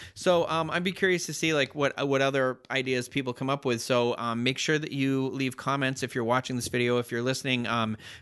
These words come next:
tweet at us, Diz Pop Show. I wanna, I, w-, you know, what ideas or what you'd like to see out of the Star Wars universe. And,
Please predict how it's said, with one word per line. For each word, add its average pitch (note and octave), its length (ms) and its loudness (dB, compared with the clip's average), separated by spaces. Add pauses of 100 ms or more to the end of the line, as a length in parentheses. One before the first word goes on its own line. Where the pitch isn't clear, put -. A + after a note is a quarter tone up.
tweet D3 220 4
at B2 180 4
us, B2+ 140 -2
Diz B2+ 180 -2
Pop B2 240 -2
Show. C#3 280 2
I B2 80 2
wanna, B2 320 -2 (160)
I, C3 100 2
w-, B2+ 380 -4
you C3 80 2
know, A2+ 100 4
what B2 220 0
ideas C3 580 2
or B2+ 60 0
what A#2+ 180 -2
you'd B2+ 200 -2
like A#2 200 0
to A#2+ 80 -6
see A#2+ 220 -2
out A#2 100 2
of A#2 80 -4
the A#2 60 -2
Star A2+ 260 -2
Wars A2+ 240 -2
universe. A2+ 640 0
And, A2 280 -2